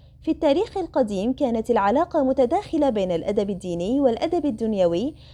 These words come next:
وكان للأدب الديني شخصية واضحة وأجناس وأنواع محددة،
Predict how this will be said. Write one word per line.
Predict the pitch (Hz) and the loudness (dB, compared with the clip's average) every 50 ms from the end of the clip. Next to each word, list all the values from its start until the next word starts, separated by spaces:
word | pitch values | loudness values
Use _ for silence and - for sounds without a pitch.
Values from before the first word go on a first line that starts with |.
| - - - | -18 -6 2
وكان | 254 247 262 269 370 392 381 359 339 285 | 4 4 4 4 2 -2 0 0 0 0
للأدب | 302 269 - - 370 - 370 311 | 0 -2 -2 -2 -2 -2 -2 -2
الديني | 302 233 208 214 214 196 190 196 226 269 | -2 -4 -4 -4 -4 -4 -2 -2 -2 -2
شخصية | - - 202 - - - 262 240 214 208 - | -2 -2 -4 -6 -4 -2 0 2 2 2 2
واضحة | 220 208 214 254 311 359 - - 240 - - 233 233 262 | 0 0 0 0 0 0 0 0 0 0 2 2 4 4
وأجناس | 269 240 - 185 196 185 180 180 170 185 233 311 320 - 269 | 4 4 2 0 -4 -4 -4 -6 -4 -4 -4 -4 -4 -2 -2
وأنواع | 254 - - 190 185 185 185 190 180 180 | -2 -2 -2 -4 -2 -2 -2 -2 -2 -4
محددة، | 180 175 170 165 - - 302 302 294 277 254 277 277 339 | -6 -6 -8 -8 -6 -6 -4 0 2 2 2 2 0 0